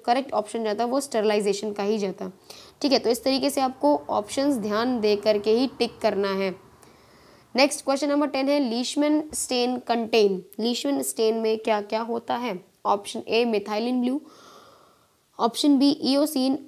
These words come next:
ऑप्शन सी, acetone free methanol and option D, eosinate or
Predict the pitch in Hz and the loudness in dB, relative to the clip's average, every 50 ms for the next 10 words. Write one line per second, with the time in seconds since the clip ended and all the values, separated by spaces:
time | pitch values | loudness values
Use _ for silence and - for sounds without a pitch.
0 | - 226 226 220 220 - - 262 254 254 240 - - - - 269 262 247 269 320 | -4 -2 -2 -2 -2 -4 -4 -2 -2 -2 -2 -4 -6 -4 0 2 2 4 2 2
1 | 320 - - _ _ _ _ _ _ _ _ _ _ _ _ _ _ _ _ _ | 0 -4 -12 _ _ _ _ _ _ _ _ _ _ _ _ _ _ _ _ _
2 | _ _ _ _ _ _ _ - 262 254 - 320 302 311 294 294 302 311 311 311 | _ _ _ _ _ _ _ -6 -4 -2 0 0 0 2 2 2 2 2 0 0
3 | 277 262 262 247 233 226 233 233 - 311 285 233 214 226 233 - - 262 277 - | -2 -2 0 0 0 0 0 0 0 0 0 2 2 0 0 0 -2 -4 -4 -2
4 | - 233 233 - - - 233 233 214 233 233 214 - - - 233 240 247 262 254 | -4 -4 -4 -4 -4 -4 -2 -2 0 0 -2 -2 -4 -6 -4 -2 -2 -2 -2 -2
5 | - - 220 214 214 208 214 208 208 - - 202 196 196 202 | -4 -4 -2 0 2 2 2 2 -2 -4 -6 -4 -2 -2 -2